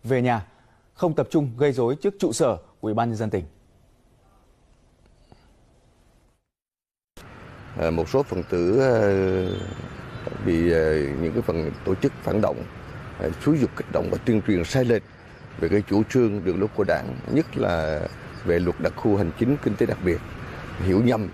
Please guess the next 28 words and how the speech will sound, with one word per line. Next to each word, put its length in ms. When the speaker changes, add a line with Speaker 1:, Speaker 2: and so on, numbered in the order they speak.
Speaker 2:
Mà 100
cho 180
nên 180
là 80
những 260
phần 160
tử 220
này 240
đã, 200
ờ, 380
gây 180
rối, 340
biểu 200
tình 220
gây 120
rối 260
và, 220
ờ, 140
có 80
những 180
hành 220
vi 400
gây 340
mất 220
trật 140
tự 220
xã 140
hội, 180